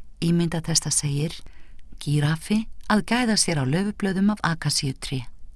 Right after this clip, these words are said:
Neðst til vinstri er kort. Í myndatexta segir: „Loftslag og úrkoma í Afríku.“ Bæta inn í texta:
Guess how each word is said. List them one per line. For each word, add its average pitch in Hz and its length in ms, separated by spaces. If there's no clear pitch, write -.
Neðst 220 260
til 262 160
vinstri 185 340
er 180 100
kort. - 600
Í 180 120
myndatexta 165 600
segir: 139 400
„Loftslag 226 680
og 196 240
úrkoma 156 680
í 196 200
Afríku.“ 143 540
Bæta 214 280
inn 220 140
í 202 80
texta: 190 520